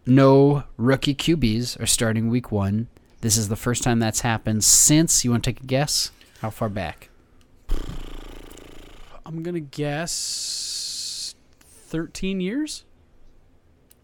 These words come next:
Speaker 1: Ooh, uh, n-
Speaker 2: I'm gonna guess two thousand, I'm gonna guess two thousand and, two thousand and nine.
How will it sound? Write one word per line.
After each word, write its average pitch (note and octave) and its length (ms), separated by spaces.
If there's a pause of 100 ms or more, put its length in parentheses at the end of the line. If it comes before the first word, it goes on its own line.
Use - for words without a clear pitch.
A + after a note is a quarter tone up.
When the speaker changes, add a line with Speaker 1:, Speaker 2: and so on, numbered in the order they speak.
(160)
Speaker 1:
Ooh, F#2+ 220 (220)
uh, G2+ 480
n- G#2 440 (1400)
Speaker 2:
I'm - 460
gonna F3 100
guess G#3 160
two A3+ 140
thousand, G3+ 600
I'm F2 120
gonna E3 120
guess G#3+ 220
two G#3 200
thousand F3+ 600
and, C#3 800 (1000)
two F#3+ 120
thousand G#3 260
and C#3+ 120
nine. D#3+ 360